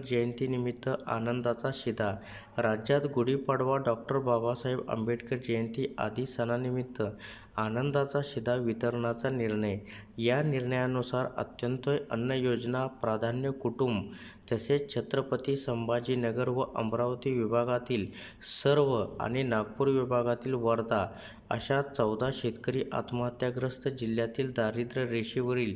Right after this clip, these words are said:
एपीएल केशरी शेतकरी शिधापत्रक धारकांना प्रत्येकी एक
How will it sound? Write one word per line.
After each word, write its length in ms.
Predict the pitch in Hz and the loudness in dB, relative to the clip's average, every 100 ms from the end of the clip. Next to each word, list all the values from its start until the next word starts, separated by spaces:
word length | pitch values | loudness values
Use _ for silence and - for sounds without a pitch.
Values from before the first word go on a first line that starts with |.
| - - - - - | -6 -12 -14 -4 2
एपीएल 560 | 117 117 123 147 151 147 | 2 2 0 2 0 0
केशरी 440 | 120 107 - 127 139 | 0 0 0 -2 -2
शेतकरी 520 | - 110 - 123 127 | -2 -4 -2 -2 -2
शिधापत्रक 800 | 127 110 120 120 - - 123 120 | -2 0 0 0 -4 -2 -2 0
धारकांना 720 | 117 110 110 120 120 123 101 - - - - - | 0 0 0 0 0 0 -2 -4 -14 -18 -10 0
प्रत्येकी 580 | 117 - 139 135 147 - - | 0 2 0 0 -4 -2 0
एक 240 | 123 | 0